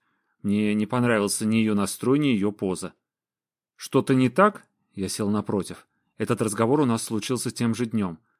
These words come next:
"Ты ожидала чего-то другого от разговора с отцом?" "Нет, от него я ждала как раз какого-нибудь предложения. Если говорить конкретнее, то какой-то даже просьбы о помощи, но не такого масштаба".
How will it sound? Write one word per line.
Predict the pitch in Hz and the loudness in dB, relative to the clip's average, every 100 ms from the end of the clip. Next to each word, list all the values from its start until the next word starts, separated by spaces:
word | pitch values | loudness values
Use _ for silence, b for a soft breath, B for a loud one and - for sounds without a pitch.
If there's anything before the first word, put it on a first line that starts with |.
| _ _ - | _ _ -4
"Ты | 127 | 0
ожидала | 131 131 139 139 131 | 2 2 2 2 2
чего-то | 139 135 135 127 | 0 0 2 0
другого | 120 113 113 175 220 | 2 0 4 4 4
от | 160 | 2
разговора | 113 98 110 104 101 | 0 0 0 2 0
с | - | -4
отцом?" | 104 - 104 92 _ _ _ _ _ _ _ _ _ - | -6 -2 -2 -2 _ _ _ _ _ _ _ _ _ 0
"Нет, | 190 160 - - _ _ - | 2 2 -2 -10 _ _ -8
от | 151 190 | -4 0
него | 196 | 4
я | 196 | 4
ждала | 165 175 170 170 | 2 2 2 2
как | 160 | 0
раз | 165 160 - - - | 2 0 0 -10 -6
какого-нибудь | 160 170 156 160 156 147 | -4 0 0 0 -2 -2
предложения. | 147 151 160 139 110 101 95 _ _ _ _ - | -4 0 -2 0 -2 -2 -6 _ _ _ _ -4
Если | 156 - | -4 -2
говорить | 160 160 165 156 | -2 0 0 0
конкретнее, | 170 160 202 208 165 | -2 2 2 2 0
то | - 143 | 0 -2
какой-то | 156 175 160 - | -2 0 -2 0
даже | 143 147 156 | 0 0 0
просьбы | 160 - 120 160 175 160 - | -2 0 0 0 -2 -6 -8
о | - | -8
помощи, | 156 170 117 107 - 120 | 0 4 4 2 -4 -10
но | 123 151 165 | -6 -2 -2
не | 165 | -2
такого | 180 165 165 123 | -2 -2 0 2
масштаба". | 120 117 - 123 113 117 | 0 -4 -4 -4 -4 -8